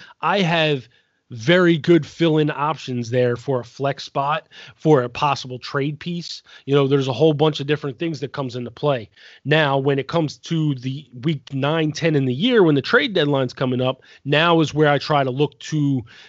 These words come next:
grab my, my handcuffs for my players. That's, that's ultimately the best way to go about it. I mean, w-, there's no reason to grab your handcuffs, you know, to me at the draft.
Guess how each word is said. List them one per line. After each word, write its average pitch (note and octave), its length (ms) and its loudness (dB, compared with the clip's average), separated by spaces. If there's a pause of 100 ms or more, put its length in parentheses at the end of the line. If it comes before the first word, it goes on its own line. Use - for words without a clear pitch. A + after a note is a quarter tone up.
(140)
grab D3 320 2
my, C3 280 -2
my C3 240 -8
handcuffs B2+ 540 -8
for C3 160 -8
my A#2+ 160 -8
players. A#2 460 -8 (240)
That's, G#3 240 -4
that's B3 240 -2
ultimately D3+ 500 2
the B2+ 100 0
best B2+ 280 -2
way B2+ 120 -2
to A#2+ 80 -4
go B2 200 0
about A#2 320 -8
it. A#2 40 -8
I A#2 40 -10
mean, C3+ 260 -2 (300)
w-, - 100 -18 (200)
there's G3+ 180 0
no D4 120 4
reason G#3 280 4
to D#3+ 40 4
grab D#3 300 2
your C3+ 120 -4
handcuffs, C3+ 640 -10 (560)
you C#3+ 80 0
know, C3+ 160 4
to C#3 140 -8
me D3+ 180 2
at C3+ 80 -2
the B2+ 60 -12
draft. - 460 -14